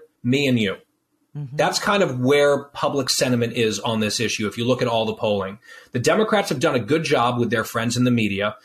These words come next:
Speaker 1: and the media is as biased on this issue as any issue. This, abortion and guns, I think, are probably their two worst ones, and there's a lot to choose from. They convince pu-, the public that the Republicans have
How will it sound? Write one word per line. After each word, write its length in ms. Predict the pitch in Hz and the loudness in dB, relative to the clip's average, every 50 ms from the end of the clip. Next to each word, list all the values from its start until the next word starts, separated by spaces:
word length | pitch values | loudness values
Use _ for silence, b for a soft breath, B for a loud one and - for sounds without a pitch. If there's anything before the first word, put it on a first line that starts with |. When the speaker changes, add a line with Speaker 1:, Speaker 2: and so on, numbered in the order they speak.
| b b | b b
Speaker 1:
and 100 | 117 120 | -2 0
the 60 | 120 | 2
media 280 | 120 127 131 131 131 127 | 2 2 2 2 2 0
is 260 | 123 127 120 123 - - | 2 0 -2 -2 -4 -4
as 240 | 127 139 151 151 135 | -2 0 0 0 -2
biased 460 | 123 - 143 135 131 131 127 123 131 | 0 -2 0 2 2 2 0 0 -2
on 160 | 131 123 120 | -2 0 0
this 180 | 120 110 - 127 | 0 0 -2 -4
issue 300 | 123 113 - 123 117 120 | -4 -4 -4 -6 -6 -6
as 120 | 107 - - | -6 -6 -4
any 260 | 135 127 123 120 120 120 | -2 0 0 0 0 -2
issue. 260 | 104 - - - - _ _ _ _ _ | -6 -8 -8 -12 -14 _ _ _ _ _
This, 260 | _ 143 156 156 - - | _ 2 2 2 0 -2
abortion 440 | - 120 101 - 143 143 139 - 151 | -4 -4 -2 0 0 0 0 -2 -2
and 140 | 131 127 107 | 0 0 0
guns, 240 | 117 104 104 101 101 | 2 0 0 -2 -2
I 80 | 101 | -4
think, 180 | 98 - 107 107 | -4 -4 -4 -4
are 220 | 117 104 95 104 - | -4 -4 -4 -6 -6
probably 260 | - 131 120 123 120 | -4 -2 -2 0 0
their 120 | 110 107 | 0 -2
two 220 | 101 - - 127 110 | -2 -2 -2 -2 0
worst 260 | 107 110 107 - - | 0 0 -2 -4 -4
ones, 400 | 110 101 95 90 85 - - - b b b b b b | -6 -6 -6 -6 -8 -10 -12 -12 b b b b b b
and 200 | 120 110 107 107 | -8 -8 -6 -4
there's 160 | - 110 104 123 | -4 -2 -2 0
a 40 | |
lot 220 | 117 120 120 113 - | 0 0 0 -2 -2
to 80 | 113 | -6
choose 280 | - - - 113 107 - | -6 -4 -4 -2 -4 -4
from. 340 | - 104 98 95 101 101 - b b b b b b b b b b _ - | -4 -4 -6 -6 -6 -8 -10 b b b b b b b b b b _ -16
They 720 | 104 107 139 160 175 196 202 208 208 214 208 196 - _ _ _ - | -4 -2 0 2 2 2 2 2 2 0 0 -2 -6 _ _ _ -4
convince 560 | - 170 139 123 117 139 160 180 180 - - | -2 -2 -2 0 0 2 2 2 0 -2 -4
pu-, 260 | - - - 147 - - | -4 -4 -6 -6 -2 -2
the 60 | 127 | -4
public 480 | 120 - 139 113 104 104 104 101 - - | -2 -2 -4 -4 -2 -2 -2 -4 -2 -2
that 260 | 123 120 117 120 - | -2 -2 -2 -4 -4
the 120 | 123 120 | -2 -2
Republicans 840 | 113 110 - 151 151 151 160 147 - 156 127 117 113 110 107 - b b b b b b b b | -2 -2 -2 -2 0 0 0 0 0 -2 -2 -2 -2 -4 -6 -8 b b b b b b b b
have 600 | _ - - 190 185 180 165 143 127 117 120 120 | _ -4 -2 0 0 2 2 2 0 -2 -4 -8